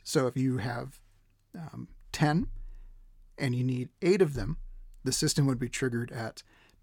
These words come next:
two to reorder. So you ha-, start with ten, remove eight, two are left,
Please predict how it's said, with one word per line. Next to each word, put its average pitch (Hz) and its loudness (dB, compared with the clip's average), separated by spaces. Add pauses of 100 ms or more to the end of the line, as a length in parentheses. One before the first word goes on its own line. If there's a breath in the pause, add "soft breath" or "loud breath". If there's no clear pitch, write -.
(160)
two 175 6 (460)
to 160 8
reorder. 135 0 (180)
So 131 0
you 123 4
ha-, 135 0
start 151 2
with 175 -2
ten, 131 -2 (400 soft breath)
remove 139 4
eight, 123 -6 (340)
two 175 8
are 160 4
left, 101 -4